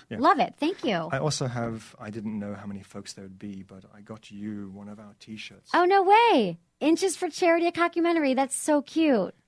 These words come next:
Speaker 1: Um,
Speaker 2: Thank you.
Speaker 1: sorry, it was in the bag, so it's a bit
Speaker 2: I love
Speaker 1: got to
Speaker 2: it.
Speaker 1: that here.
Speaker 2: I love it. I'm gonna wear it for sure.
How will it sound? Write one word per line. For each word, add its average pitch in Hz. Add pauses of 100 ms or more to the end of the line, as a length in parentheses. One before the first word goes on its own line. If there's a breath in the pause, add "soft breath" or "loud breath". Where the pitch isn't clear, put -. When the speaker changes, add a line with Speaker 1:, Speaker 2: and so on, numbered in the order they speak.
(140)
Speaker 1:
Um, - (160)
Speaker 2:
Thank 403
you. 330
Speaker 1:
sorry, 196
it -
was 117
in 123
the 117
bag, 104
so -
it's -
a -
bit -
Speaker 2:
I 240
love -
Speaker 1:
got -
to 359
Speaker 2:
it. 294
Speaker 1:
that 214
here. -
Speaker 2:
I 311
love 339
it. 233
I'm 233
gonna 247
wear 226
it 190
for 185
sure. 165